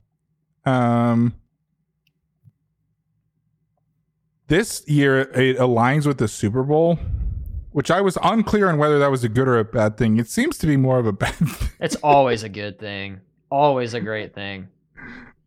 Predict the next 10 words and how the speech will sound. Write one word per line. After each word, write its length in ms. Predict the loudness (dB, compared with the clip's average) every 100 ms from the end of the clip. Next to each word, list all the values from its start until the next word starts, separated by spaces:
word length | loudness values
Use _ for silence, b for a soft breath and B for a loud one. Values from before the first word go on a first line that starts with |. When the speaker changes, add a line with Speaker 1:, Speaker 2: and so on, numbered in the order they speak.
| -8
Speaker 1:
Well, 300 | 0 2 2
people 480 | 2 2 2 4 4
are 140 | 2
just 220 | 2 0 0
so 220 | 2 2
excited 640 | 0 -2 0 2 4 2
about 480 | 2 2 2 0 -4
the 80 | -6
Super 400 | -2 -4 0 0
Bowl. 260 | 2 2